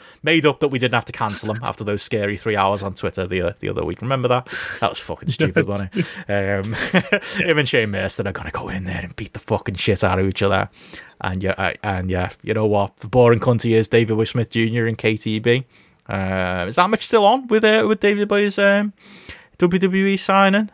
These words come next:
Speaker 1: Um, that, that's been rumoured for a while. P W Pondering still has it. Let us know over the chat if we're wrong, but you know what? That might actually be interesting, um, which is, you know,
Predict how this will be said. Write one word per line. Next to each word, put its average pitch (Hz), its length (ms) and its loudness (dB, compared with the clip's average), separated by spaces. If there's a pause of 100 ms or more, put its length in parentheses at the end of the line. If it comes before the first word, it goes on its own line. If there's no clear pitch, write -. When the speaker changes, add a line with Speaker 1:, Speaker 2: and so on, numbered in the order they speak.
Speaker 1:
Um, 139 540 0
that, 139 180 -2
that's - 160 -4
been 147 220 0
rumoured 147 360 4
for 151 200 0
a 156 60 6
while. 160 400 6
P 160 160 0
W 160 200 0
Pondering 175 340 2
still 160 240 2
has 151 160 6
it. 156 100 2
Let 123 140 4
us 135 100 0
know 135 140 4
over 123 80 0
the 123 80 0
chat 123 240 0
if 117 80 -8
we're 104 100 0
wrong, 113 300 2
but 98 180 -2 (400)
you 185 80 -4
know 190 100 4
what? 139 220 2
That 104 120 -4
might 104 160 -2
actually 98 240 -4
be 92 100 0
interesting, 90 480 -2 (120)
um, 92 340 0
which 92 180 -2
is, 92 180 -4 (640)
you - 100 -2
know, 92 160 -2